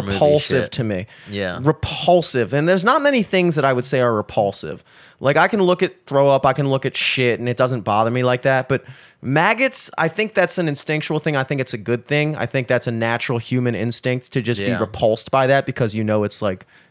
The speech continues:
Speaker 1: Well,
Speaker 2: not
Speaker 1: also,
Speaker 2: good
Speaker 1: it's,
Speaker 2: to eat or
Speaker 1: it's,
Speaker 2: whatever.
Speaker 1: the crazy thing about that is, like, you know, there's, like, a science to that, like, um, etymology, I think,
Speaker 2: Mm-hmm.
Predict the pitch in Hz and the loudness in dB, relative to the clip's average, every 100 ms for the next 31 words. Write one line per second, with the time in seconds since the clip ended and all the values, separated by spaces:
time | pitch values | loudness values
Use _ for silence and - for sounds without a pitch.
0 | - 104 107 127 - 202 156 92 101 117 | -6 -2 0 0 0 0 0 -2 -4 -2
1 | 123 123 123 135 139 _ - 117 113 - | 0 2 0 -2 -6 _ -12 -8 -6 -2
2 | 135 151 185 160 151 135 117 92 85 87 | -2 -2 -6 -6 -6 -2 -2 -2 -2 -2
3 | 101 90 87 87 82 - 90 85 85 85 | -4 -6 -6 -6 -6 -8 -6 -6 -6 -6
4 | 101 85 - 85 90 87 - 98 85 82 | -6 -8 -8 -6 -8 -10 -12 -8 -6 -6
5 | 78 90 87 82 85 82 82 82 85 98 | -8 -8 -8 -8 -8 -8 -10 -12 -14 -16
6 | 92 90 82 80 82 95 110 113 110 - | -10 -10 -8 -10 -8 -10 -10 -10 -10 -10
7 | 120 120 - _ _ 139 131 131 | -12 -14 -20 _ _ -8 -6 -6